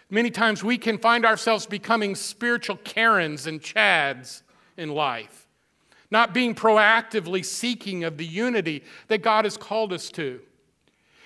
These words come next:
You say, "Yeah, but you're talking to church people. We, we always get along, right?" <laughs> No, no. Churches are often hotbeds for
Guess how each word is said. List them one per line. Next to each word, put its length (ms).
You 80
say, 120
"Yeah, 120
but 140
you're 40
talking 280
to 60
church 300
people. 300
We, 220
we 200
always 380
get 140
along, 320
right?" 500
<laughs> 60
No, 420
no. 300
Churches 420
are 140
often 420
hotbeds 880
for 400